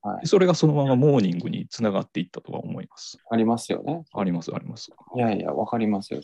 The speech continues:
Speaker 2: はい。
Speaker 1: シャ乱 Q。
Speaker 2: シャ乱 Q
Speaker 1: 僕もね、
Speaker 2: ですね。はい。
Speaker 1: 実はその大学時代、
Speaker 2: はい。
Speaker 1: 軽音サークルで、
Speaker 2: ああ、はい。
Speaker 1: まあ、バンドをやってたんですけど、
Speaker 2: はい、
Speaker 1: まあ、
Speaker 2: はい。
Speaker 1: そのコピーで、
Speaker 2: はい、はい。
Speaker 1: まあ、盛り上がるみたいなサークルでね。
Speaker 2: はい、はい。
Speaker 1: で、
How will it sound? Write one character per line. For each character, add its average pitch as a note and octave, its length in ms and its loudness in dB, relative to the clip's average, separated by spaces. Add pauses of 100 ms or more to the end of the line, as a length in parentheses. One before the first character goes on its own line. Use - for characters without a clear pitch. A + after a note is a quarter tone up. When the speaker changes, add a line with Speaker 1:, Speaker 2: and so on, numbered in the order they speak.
Speaker 2:
は - 100 -12
い。 - 40 -12
Speaker 1:
シ G2+ 100 -6
ャ G2+ 60 2
乱 G2+ 200 0
Q。 - 320 -10
Speaker 2:
シ - 180 -10
ャ C3 40 2
乱 D3 140 6
Q G3+ 100 2
Speaker 1:
僕 D#3 40 2
も A2 100 2
ね、 - 160 0
Speaker 2:
で - 60 -8
す - 60 -12
ね。 - 120 -12 (200)
は - 180 -8
い。 - 40 -4
Speaker 1:
実 - 140 -2
は A2+ 60 2
そ - 140 -6
の G2+ 140 0
大 B2 240 2
学 C3 240 0
時 A2+ 100 0
代、 G#2 420 -2 (140)
Speaker 2:
は - 140 -6
い。 A#2+ 40 2
Speaker 1:
軽 A#2 120 4
音 A#2 160 2
サ A2 120 -6
ー G2+ 120 0
ク - 120 -12
ル - 100 -8
で、 A2 220 -4 (220)
Speaker 2:
あ A#2 60 6
あ、 F#2+ 60 2
は F#2+ 360 -2
い。 - 60 -16 (400)
Speaker 1:
ま G2+ 100 0
あ、 F#2 40 0
バ G2 180 2
ン G2 80 -4
ド G2 80 -2
を F#2+ 240 0
や G#2 80 2
っ - 80 -6
て - 100 -6
た - 100 -10
ん - 40 -18
で - 80 -20
す - 140 -20
け - 80 -10
ど、 - 80 -4
Speaker 2:
は - 20 -12
い、 - 60 -14
Speaker 1:
ま - 80 6
あ、 A#2+ 100 4
Speaker 2:
は - 60 0
い。 F2+ 40 -2
Speaker 1:
そ G2+ 60 0
の F#2+ 100 0
コ - 160 -4
ピ G#2 160 -2
ー A2 80 4
で、 A#2+ 240 0 (140)
Speaker 2:
は - 140 0
い、 - 20 -6
は - 40 -8
い。 - 20 -14 (240)
Speaker 1:
ま F2+ 60 -2
あ、 - 40 -2
盛 F#2+ 220 0
り F#2+ 40 2
上 G2 80 2
が G2+ 120 2
る F#2 100 0
み D#2+ 80 -10
た - 100 -14
い - 40 -14
な - 60 -20
サ F#2 200 -2
ー - 20 -6
ク - 140 -10
ル - 120 -6
で - 100 -14
ね。 E3 160 -6 (120)
Speaker 2:
は - 180 0
い、 D#2+ 40 -2
は - 180 -6
い。 - 60 -10 (560)
Speaker 1:
で、 C#3 640 -2